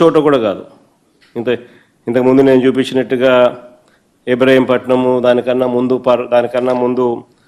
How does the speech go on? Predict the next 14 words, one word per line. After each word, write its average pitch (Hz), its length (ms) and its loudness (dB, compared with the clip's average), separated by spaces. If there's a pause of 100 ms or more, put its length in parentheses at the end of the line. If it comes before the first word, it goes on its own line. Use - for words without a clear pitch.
(360)
తంబల్లపల్లె, 127 720 2 (280)
దానికి 120 340 0
తర్వాత 123 300 2
ఇబ్రహీంపట్నం, 123 840 -2
ఇబ్రహీంపట్నం 120 720 -4
తర్వాత 123 380 0 (540)
అనకాపల్లి 123 540 0
జిల్లా 123 240 0 (120)
పరవాడ. 123 360 4 (840)
ఇక్కడ 151 220 0
పరవాడలో 156 520 2 (680)
చేస్తా 151 360 0 (120)
ఉన్నది 147 220 2
ఎవరు 139 240 4